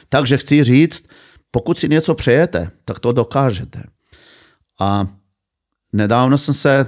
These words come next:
to je pár let zpátky, byla jedna Slovenka, naivní, Katka se jmenovala, a já jsem se si s, s ní seznámil na veletrhu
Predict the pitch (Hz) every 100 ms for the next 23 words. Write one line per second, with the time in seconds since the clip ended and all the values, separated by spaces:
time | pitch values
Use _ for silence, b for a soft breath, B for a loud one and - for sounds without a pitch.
0 | - - 101 - 113 120 127 - 113 104
1 | 101 131 131 127 120 131 - 127 123 110
2 | 110 117 170 202 b b - 110 113 110
3 | 101 120 151 110 - 135 - 131 139 139
4 | 135 143 160 151 113 131 - 123 139 -
5 | - - 127 - 123 127 127 139 120 107
6 | 117 120 120 165